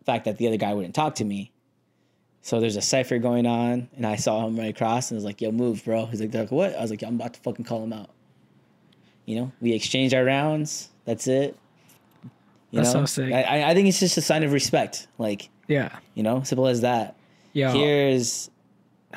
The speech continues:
Speaker 1: like, I don't, it's not the same thing, obviously, with, like, you know, singer-songwriters or s-, singers or rappers.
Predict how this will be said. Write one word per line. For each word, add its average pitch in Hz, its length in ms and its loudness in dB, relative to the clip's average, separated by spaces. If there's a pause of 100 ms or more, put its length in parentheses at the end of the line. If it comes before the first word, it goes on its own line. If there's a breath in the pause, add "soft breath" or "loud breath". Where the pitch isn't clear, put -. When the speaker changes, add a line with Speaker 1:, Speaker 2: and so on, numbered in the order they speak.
(120)
Speaker 1:
like, 117 280 -2
I 120 180 0
don't, 127 240 0
it's 127 100 0
not 165 100 4
the 139 60 -2
same 139 240 0
thing, 131 120 2
obviously, 123 380 2
with, 117 200 0
like, 107 160 0 (140)
you 110 120 -6
know, 110 280 -4
singer-songwriters 113 1000 0
or 107 320 0
s-, 107 320 -10
singers 110 440 -4
or 104 60 -4
rappers. 107 580 -4